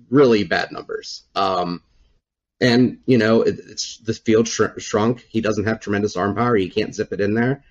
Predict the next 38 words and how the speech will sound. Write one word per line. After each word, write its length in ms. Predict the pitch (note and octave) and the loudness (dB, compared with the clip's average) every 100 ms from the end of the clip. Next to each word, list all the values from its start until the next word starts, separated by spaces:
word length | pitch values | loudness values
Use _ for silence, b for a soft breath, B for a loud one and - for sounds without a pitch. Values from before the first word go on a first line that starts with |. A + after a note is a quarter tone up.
| b | b
That's 180 | - G2+ | -20 -6
not 160 | A2 A2+ | -4 -2
his 140 | G2+ | -4
fault. 380 | - G2 C#3+ D#3+ _ _ _ _ | -2 0 0 -2 _ _ _ _
And 80 | - | -2
that's 120 | A#2+ | -2
just 140 | A#2+ C3+ | 0 -2
not 120 | A#2+ | -2
the 60 | |
quarterback 420 | - C#3+ A#2+ B2 A2+ | 0 2 2 0 2
he 140 | G#2 | 2
is. 240 | D3 G#2 | 2 0
So, 320 | - F#2+ G2 F#2+ | -2 0 0 0
I 80 | |
mean, 360 | G2 G2 G2 F#2+ _ _ _ _ - | 0 0 -2 -4 _ _ _ _ 0
I 100 | A#2 | 2
like 260 | G2 A2+ | 4 2
the 60 | B2 | 2
little 220 | A2+ A2+ | 2 2
packages 420 | A2+ G#2 A2 G#2 | 2 -2 -2 -2
that 120 | A2 A2 | -2 0
they 120 | G#2 | 0
have 200 | G#2 G#2+ | 0 -2
for 100 | A2+ | -4
Green 420 | F#2 G2 G#2+ A2+ | 0 2 2 2
with 220 | F#2+ F2 _ _ _ _ _ | 0 -4 _ _ _ _ _
the 60 | - | -8
triple 320 | - A#2 F#2+ | -4 -2 2
option 600 | G#2 G2+ A2+ G#2+ G#2+ G#2+ | 0 2 2 2 2 2
motion, 600 | G#2+ A2 - A#2 G#2 A2+ _ _ _ _ - | 2 2 2 2 2 -2 _ _ _ _ -2
um, 160 | G#2+ F#2+ | 0 2
those 180 | G2+ | 2
little 160 | G2 F#2 | 4 2
dump 200 | G#2 G#2 | 2 2
offs 200 | G#2+ G#2+ | 0 0
to 80 | G2+ | -2
Winston 380 | G2+ G2 G2 F#2+ | -2 -2 -2 0
Wright. 380 | G2 G#2 G#2+ | 2 2 0